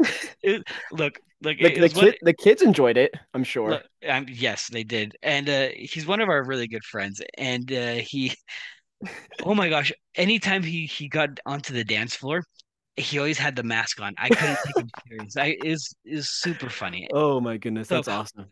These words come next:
Speaker 1: so
Speaker 2: That's
Speaker 1: we,
Speaker 2: awesome.
Speaker 1: we, we enjoyed ourselves. It was a, a lot of fun. Um, kids trick-or-treated maybe for an hour before we were like, "Eh, it's too cold. Go home." So
Speaker 2: Yeah.
Speaker 1: we have some candy.
Speaker 2: We, we,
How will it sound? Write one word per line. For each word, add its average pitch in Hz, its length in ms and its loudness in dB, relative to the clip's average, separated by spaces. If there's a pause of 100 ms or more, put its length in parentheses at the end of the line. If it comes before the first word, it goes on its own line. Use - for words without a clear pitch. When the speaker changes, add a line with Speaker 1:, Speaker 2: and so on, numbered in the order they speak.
Speaker 1:
so 202 120 2
Speaker 2:
That's 214 80 6
Speaker 1:
we, 247 120 4
Speaker 2:
awesome. 226 160 -4
Speaker 1:
we, 226 340 -2
we - 20 6
enjoyed 165 340 2
ourselves. 113 440 -2
It 165 80 -2
was 185 160 0
a, 147 200 -2
a 139 80 -6
lot 170 360 2
of 160 100 -2
fun. 131 320 -6 (300)
Um, 139 320 -2 (240)
kids 214 500 0 (340)
trick-or-treated 175 460 0
maybe 156 220 0
for 180 180 -2
an 160 80 2
hour 175 320 2 (280)
before 156 460 -2
we 143 160 -8
were 143 60 -4
like, 135 200 -2 (220)
"Eh, 208 140 0
it's 208 120 -4
too 180 120 -8
cold. 143 280 -10 (200)
Go 131 140 -4
home." 110 160 -10 (220)
So 143 320 -4 (420)
Speaker 2:
Yeah. 110 220 -6 (360)
Speaker 1:
we - 80 -2
have 190 120 -2
some 147 200 -4
candy. 110 400 -8 (840)
Speaker 2:
We, 151 260 2
we, 170 380 2